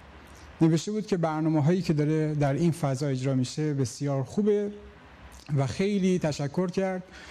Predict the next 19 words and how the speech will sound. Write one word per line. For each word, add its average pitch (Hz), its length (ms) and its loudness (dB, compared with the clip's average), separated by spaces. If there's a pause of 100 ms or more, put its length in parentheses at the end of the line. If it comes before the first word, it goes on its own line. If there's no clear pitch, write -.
(280)
سر 165 280 -4
این 190 200 2
داستان 170 540 2
که 180 540 0 (1000)
خیلی 226 260 2
خوبه 170 220 2
که 175 120 0
آراد 175 440 2
جدا 170 300 4
از 156 160 0
بحث 156 340 0
دنیا 165 680 4
داره 180 220 4
به 170 160 4
آخرت 156 540 0
هم 175 160 2
اشاره 147 320 0
می‌کنه 175 600 4
و 143 400 4